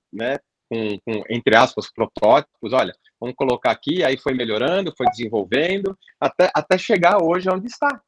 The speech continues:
né? Então, realmente, ele vai amadurecendo, e se eu fosse esperar lá atrás pra ter a solução que tem hoje, a gente não tinha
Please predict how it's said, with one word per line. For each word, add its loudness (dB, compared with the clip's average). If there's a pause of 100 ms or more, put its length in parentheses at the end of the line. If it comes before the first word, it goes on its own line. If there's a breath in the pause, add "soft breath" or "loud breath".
(100)
né? -4 (420)
Então, -2
realmente, 0
ele 2
vai 6
amadurecendo, -2
e -6
se -6
eu -2
fosse -2
esperar 0
lá 0
atrás -2
pra -6
ter 0 (240)
a -6
solução -4
que -20
tem -4
hoje, -2 (120)
a -6
gente -2
não -2
tinha -6